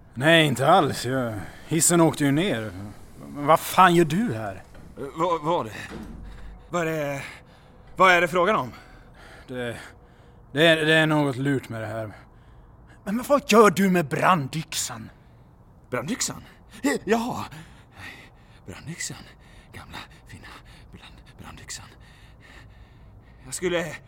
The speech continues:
Speaker 2: klyva Josefs huvud itu och...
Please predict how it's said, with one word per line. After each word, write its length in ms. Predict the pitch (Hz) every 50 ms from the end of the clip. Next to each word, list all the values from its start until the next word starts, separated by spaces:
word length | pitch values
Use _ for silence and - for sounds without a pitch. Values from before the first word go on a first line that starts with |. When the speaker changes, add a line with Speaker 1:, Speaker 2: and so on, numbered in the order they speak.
| - - - - - - -
Speaker 2:
klyva 300 | - 165 156 160 160 143 135 135 131 - - - -
Josefs 520 | 147 226 214 196 - 262 233 - - - - - - -
huvud 280 | 233 254 190 175 240 214 220
itu 360 | 214 - - 403 349 277 208
och... 300 | 196 190 165 180 180